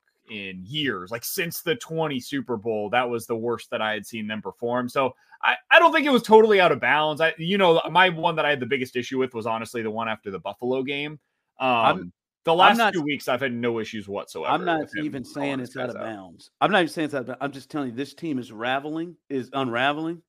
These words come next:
Speaker 2: and, and the two leaders of the offense are the ones that are showing it the most.
Speaker 1: Yep.
Speaker 2: Like, I, I'm just saying that those are, like, we, we, we
Speaker 1: They have no
Speaker 2: hold
Speaker 1: answers. That's, that's what we're seeing. They have no answers, Ron.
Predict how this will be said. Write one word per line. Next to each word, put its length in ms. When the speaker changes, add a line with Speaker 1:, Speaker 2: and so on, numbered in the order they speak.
Speaker 2:
and, 260
and 180
the 100
two 260
leaders 500
of 200
the 120
offense 640
are 120
the 100
ones 480
that 160
are 80
showing 580
it 200
the 100
most. 440
Speaker 1:
Yep. 240
Speaker 2:
Like, 180
I, 140
I'm 80
just 220
saying 280
that 160
those 300
are, 320
like, 240
we, 400
we, 180
we 120
Speaker 1:
They 40
have 140
no 180
Speaker 2:
hold 40
Speaker 1:
answers. 380
That's, 220
that's 200
what 80
we're 100
seeing. 260
They 100
have 200
no 160
answers, 420
Ron. 260